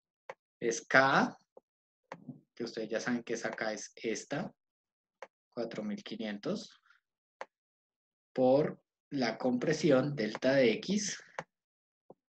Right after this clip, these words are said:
que es este, ¿cierto? Este es delta de X. Y ya, simplemente es una multiplicación.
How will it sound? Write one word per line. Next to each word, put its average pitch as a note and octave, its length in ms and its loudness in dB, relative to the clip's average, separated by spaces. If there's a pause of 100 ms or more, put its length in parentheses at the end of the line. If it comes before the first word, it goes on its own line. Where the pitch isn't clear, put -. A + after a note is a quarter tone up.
(500)
que G#2+ 220 4
es G2+ 140 -2
este, E3+ 340 0
¿cierto? A2 380 -2
Este A2 380 2
es G#2+ 140 -2
delta A2 500 2
de G#2 200 -4
X. - 440 -6 (3000)
Y A#2 100 -10
ya, D3 300 4 (460)
simplemente A#2+ 520 10
es A#2+ 80 6
una B2 140 12
multiplicación. B2 800 8